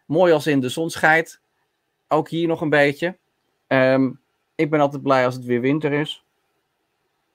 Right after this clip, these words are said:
Maar goed, waar gaan we het over hebben?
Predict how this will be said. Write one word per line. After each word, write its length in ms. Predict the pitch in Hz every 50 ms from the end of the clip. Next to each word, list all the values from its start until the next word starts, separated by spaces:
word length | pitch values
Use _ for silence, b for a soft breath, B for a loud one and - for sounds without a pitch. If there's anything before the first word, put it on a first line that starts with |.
| _ _ _ _ _ _ _ _ _ _ _ _ _ _ _ _ _ _ _ _ _ _ _ _ _ _ _ _ _ _ _ _ _ _ _ _ _ _ _ _ _ _ _ _ _ _ _ _ _ _ _ _ _ _ _ - - _
Maar 100 | - 139
goed, 360 | - - 165 127 - - - _ - b b b b b
waar 120 | - 131 151
gaan 160 | - 214 226
we 60 | 220
het 100 | 214 -
over 240 | 208 208 196 170 185
hebben? 440 | 185 233 254 208 180 180 226 262